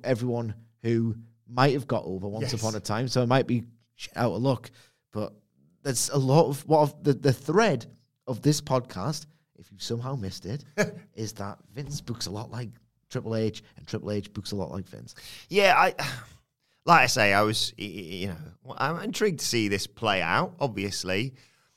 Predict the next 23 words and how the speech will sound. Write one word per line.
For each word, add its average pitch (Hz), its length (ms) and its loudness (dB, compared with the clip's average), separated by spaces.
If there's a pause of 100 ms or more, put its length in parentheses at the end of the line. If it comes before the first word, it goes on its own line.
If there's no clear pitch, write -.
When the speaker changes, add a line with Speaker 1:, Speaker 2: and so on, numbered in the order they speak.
(320)
Speaker 2:
but - 120 -4
I, - 220 -2
even 190 360 -4
the 165 80 4
big - 280 0
picture 175 340 -2
stuff 107 300 -6
I 98 60 -4
don't 104 240 -4
really 87 320 -8
get, 87 360 -10
because, 117 400 -6
like, 123 380 0 (600)
like 139 160 0
I 127 40 -4
said, 107 180 -2
I 101 180 4 (200)
would 104 120 -10
have - 100 -12
put - 140 -6
the 95 80 -14
titles 85 360 -4
on, 82 200 -8